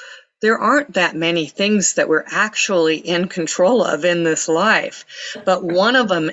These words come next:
is how we respond, right? How we utilize our energy,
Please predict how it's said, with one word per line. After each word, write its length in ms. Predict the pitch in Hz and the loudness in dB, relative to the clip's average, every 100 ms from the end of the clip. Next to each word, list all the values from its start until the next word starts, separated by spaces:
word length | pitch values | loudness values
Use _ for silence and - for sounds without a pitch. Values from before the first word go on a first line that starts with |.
| - | 0
is 760 | 208 254 185 147 165 - - - - - _ - | 2 4 4 2 2 0 -4 -6 -20 -20 _ -6
how 360 | - 190 175 | -2 2 2
we 220 | 170 175 | 2 0
respond, 800 | 156 143 - - 180 165 - - - - - | 0 -2 -2 -2 -2 -4 -6 -16 -20 -20 -8
right? 300 | - 156 165 - - - 180 | -2 0 0 -4 -16 -16 -12
How 480 | - 185 190 208 - | -2 2 4 2 -2
we 300 | 170 190 202 | -4 -2 0
utilize 880 | 202 180 180 170 156 156 160 151 | 0 0 2 2 2 2 2 0
our 360 | - 170 165 165 | 0 2 2 0
energy, 680 | 175 196 190 143 156 - - | 0 0 -2 -4 -8 -10 -16